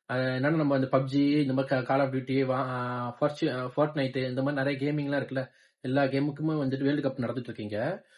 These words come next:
So அதனால எல்லா ஊர்ல இருந்தும் வந்து கண்டக்ட் பண்ணி வந்துட்டு கலந்துட்டு இருக்கிறாங்க.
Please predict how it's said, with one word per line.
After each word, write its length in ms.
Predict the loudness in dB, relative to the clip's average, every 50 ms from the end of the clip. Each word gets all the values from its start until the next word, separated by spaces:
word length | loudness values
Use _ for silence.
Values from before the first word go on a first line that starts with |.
| -20 _
So 260 | _ -4 -2 0 0
அதனால 340 | 0 0 0 0 0 0 0
எல்லா 240 | 0 2 2 2 2
ஊர்ல 160 | 2 2 2
இருந்தும் 260 | 2 2 0 -2 -2
வந்து 80 | -2 -2
கண்டக்ட் 180 | -2 -2 -2 -4
பண்ணி 380 | -4 -2 -2 -2 -2 -2 -4
வந்துட்டு 340 | -4 -4 -6 -4 -2 -2 0 0 0 -2 -4 -6 -8 -10 -12 _ _ _ _ _ _ _ -2
கலந்துட்டு 280 | -2 0 0 0 -2 -2
இருக்கிறாங்க. 480 | -4 -2 -2 -4 -4 -6 -8 -12 -12